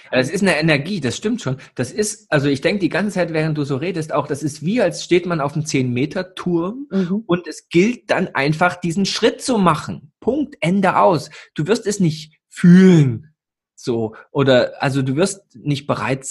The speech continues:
Speaker 1: also ich werde nicht be-, also ich bin, weiß ich gar nicht, bin ich schon mal jemals zehn Meter gesprungen, aber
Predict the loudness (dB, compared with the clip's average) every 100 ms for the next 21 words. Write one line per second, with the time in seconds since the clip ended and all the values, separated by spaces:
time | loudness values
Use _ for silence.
0 | -8 -6 -2 0 -2 0 0 4 4 4
1 | 2 2 2 2 2 2 0 -2 0 0
2 | -2 0 0 0 -6 -6 -4 -4 -4 -4
3 | -4 -4 -6 -4 -4 -4 -8 -10 -10 0
4 | 2 2